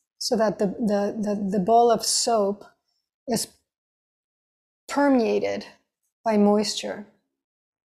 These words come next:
is encompassed by moisture, suffused by moisture inside and out, the sutra says. In the same way,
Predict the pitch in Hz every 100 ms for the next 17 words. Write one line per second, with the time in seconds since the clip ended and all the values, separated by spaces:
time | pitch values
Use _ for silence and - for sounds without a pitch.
0 | - 240 392 254 208 - 262 254 247 208
1 | 180 - - 208 196 196 202 - - -
2 | - - 208 - 233 247 233 - 208 190
3 | 190 202 202 - 214 202 - - _ 202
4 | 190 - 196 185 190 185 202 - _ 208
5 | - 202 - 202 - - 208 - - _
6 | _ _ _ _ _ _ _ _ _ _
7 | _ _ _ _ _ _ - 277 247 240
8 | - 269 247 226 339 320 220 226 285